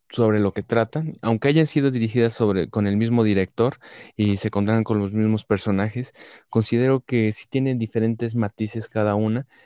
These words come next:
y, como dices, se enfocaron, cada una de las películas como que trató de cambiar el enfoque y darle más acción,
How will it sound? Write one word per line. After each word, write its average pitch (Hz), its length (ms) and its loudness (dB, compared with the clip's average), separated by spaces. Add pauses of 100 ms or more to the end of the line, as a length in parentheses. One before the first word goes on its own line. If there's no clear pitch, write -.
(200)
y, 110 380 -2
como 110 280 0
dices, 117 280 -2
se 110 80 -4
enfocaron, 120 640 -2
cada 147 240 2
una 156 160 -2
de 131 40 -2
las 117 140 -6
películas 120 360 -4
como 104 200 -2
que 104 100 -6
trató 98 300 -4
de 113 100 -2
cambiar 104 300 -2
el 107 100 -2
enfoque 107 400 -6
y 113 60 -2
darle 107 240 -4
más 104 320 -2
acción, 123 400 -2